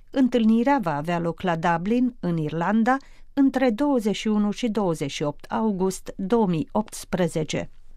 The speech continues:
Documentul pontifului dedicat întâlnirii mondiale a familiilor a fost prezentat de cardinalul Kevin Joseph Farrell,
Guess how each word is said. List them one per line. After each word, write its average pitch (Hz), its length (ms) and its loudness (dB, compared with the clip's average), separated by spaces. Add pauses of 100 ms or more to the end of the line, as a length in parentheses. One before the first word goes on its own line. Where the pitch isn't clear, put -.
(300)
Documentul 277 760 2
pontifului 240 720 0
dedicat 202 520 0
întâlnirii 185 680 0
mondiale 170 560 -2
a 165 60 -4
familiilor 240 840 2
a 226 80 -4
fost - 480 -6
prezentat 226 600 2
de 180 140 -4
cardinalul 196 760 0
Kevin 190 500 0
Joseph 185 440 -2
Farrell, 233 500 -2